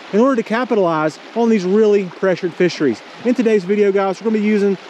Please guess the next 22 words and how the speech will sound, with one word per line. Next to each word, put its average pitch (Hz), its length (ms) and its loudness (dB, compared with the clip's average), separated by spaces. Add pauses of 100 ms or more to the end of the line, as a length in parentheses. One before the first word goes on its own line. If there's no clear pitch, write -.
(120)
the 226 60 2
Lew's 233 260 2
Mock 208 220 -2
Pearl. 180 260 0
We're - 380 -4
gonna 269 60 2
be 240 120 2
changing 214 340 0
up 202 140 0
baits 190 280 0
throughout 190 300 0
the 190 80 -8
day, 185 220 2
from 160 160 -6
spinners 208 520 0 (360)
to, 233 200 4
uh, 175 200 0 (220)
different 233 320 0
jigs, 202 420 2 (200)
maybe 226 280 0
a 202 60 0
spoon. 202 420 0